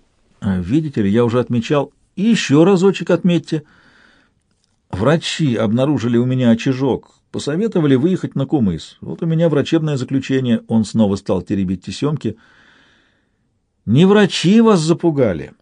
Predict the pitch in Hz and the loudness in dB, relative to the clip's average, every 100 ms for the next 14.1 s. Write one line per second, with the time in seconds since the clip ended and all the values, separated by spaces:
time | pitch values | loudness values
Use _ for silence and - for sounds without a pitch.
0 | _ _ _ _ _ - 123 147 165 220 | _ _ _ _ _ -2 2 4 4 2
1 | 196 196 185 - 175 202 - 202 202 175 | 0 0 0 2 0 0 2 4 4 4
2 | 147 185 - 147 98 82 - 113 117 120 | 4 2 0 0 0 -2 -4 -4 -2 -2
3 | 107 101 127 135 117 120 110 90 - _ | 0 0 -2 -4 -4 -2 -4 -6 -10 _
4 | _ _ - 165 220 233 240 277 269 262 | _ _ -2 2 4 4 4 2 0 -2
5 | 247 208 208 139 156 131 - 101 110 82 | 0 2 4 4 4 2 0 -4 -4 -4
6 | - _ _ _ _ _ _ _ _ _ | -8 _ _ _ _ _ _ _ _ _
7 | _ - 95 127 113 104 104 147 165 143 | _ -8 0 2 4 2 2 2 2 2
8 | 127 113 - _ - - 135 113 113 110 | 0 -2 -4 _ -6 0 2 2 2 2
9 | 120 123 107 85 107 110 117 104 107 - | 2 2 0 0 -2 0 0 0 -4 -8
10 | - - 110 113 - 104 101 104 107 101 | -8 -6 -2 -2 -2 -2 -2 0 -2 -4
11 | 110 110 117 101 104 - 101 - 87 - | -2 0 0 0 -4 -4 -6 -6 -14 -16
12 | _ _ _ _ _ _ _ _ _ _ | _ _ _ _ _ _ _ _ _ _
13 | _ _ _ _ _ - 123 127 160 147 | _ _ _ _ _ 0 0 4 2 2